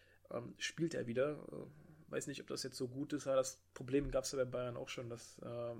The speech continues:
er nie wirklich Rücksicht genommen hat auf die, die Gesundheit der Spieler, so wirklich. Und in England sind halt nochmal eine Ladung mehr Spiele. Im Prinzip kann es Manchester City nur helfen,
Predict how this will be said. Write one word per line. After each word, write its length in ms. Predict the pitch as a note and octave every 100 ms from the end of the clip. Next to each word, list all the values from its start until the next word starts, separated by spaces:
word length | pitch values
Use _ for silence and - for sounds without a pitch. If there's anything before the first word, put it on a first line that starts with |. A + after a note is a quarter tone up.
| -
er 160 | C3 B2
nie 280 | B2+ C#3 C3
wirklich 560 | C3 C3 B2+ - - D3+
Rücksicht 300 | D#3 - B2
genommen 300 | - B2 B2
hat 100 | -
auf 200 | B2+ B2
die, 440 | - B2 A#2+ B2 B2 -
die 320 | A#2+ A#2+ B2 B2 - - -
Gesundheit 400 | B2+ B2 C#3 B2+
der 80 | B2
Spieler, 340 | - C#3+ C3
so 140 | A#2 A2+
wirklich. 340 | A2+ C3 A#2+
Und 160 | A#2+ -
in 140 | - B2
England 280 | C3+ C3 B2+
sind 80 |
halt 140 | C3 B2
nochmal 280 | C3+ C3 B2
eine 220 | B2 - - -
Ladung 380 | C#3 B2 C3+ B2+
mehr 180 | A#2+ C3
Spiele. 440 | - C3 A#2+ A#2+ - - - - - - -
Im 100 | C3
Prinzip 340 | C#3 B2+ F#3+
kann 180 | - D3
es 120 | C#3
Manchester 420 | C#3+ C#3 - B2+ B2+
City 200 | B2+ C3
nur 140 | A#2+
helfen, 360 | A#2 B2+ B2